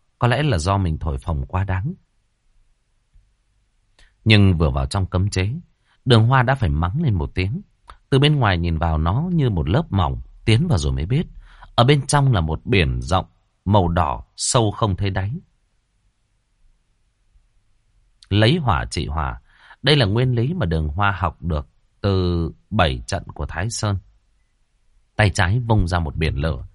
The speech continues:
sinh mệnh lập tức ngừng tụt. Có điều Đường Hoa vừa thư thả được một hơi, thì biển lửa bùng nổ trên bầu trời tạo thành một đám mây màu đỏ,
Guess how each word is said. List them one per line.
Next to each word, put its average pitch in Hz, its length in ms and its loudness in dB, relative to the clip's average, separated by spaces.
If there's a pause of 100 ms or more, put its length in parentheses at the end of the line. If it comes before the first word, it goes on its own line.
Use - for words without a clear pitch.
(300)
sinh 151 260 0
mệnh 113 200 0
lập 85 180 -2
tức 196 220 -6
ngừng 82 280 0
tụt. 78 240 -4 (560)
Có 208 80 4
điều 127 240 6
Đường 101 320 4
Hoa 123 260 2
vừa 90 220 -2
thư 120 280 -2
thả 82 180 0
được 67 180 -4
một 73 200 -2
hơi, 117 300 0 (360)
thì 104 460 2 (540)
biển 92 280 6
lửa 82 140 2
bùng 80 320 2
nổ 73 280 -2 (120)
trên 135 200 0
bầu 90 160 2
trời 78 240 -2
tạo 73 240 -2
thành 80 220 -4
một 71 60 -4
đám 92 300 -2
mây 113 160 0
màu 82 200 -2
đỏ, 78 320 -8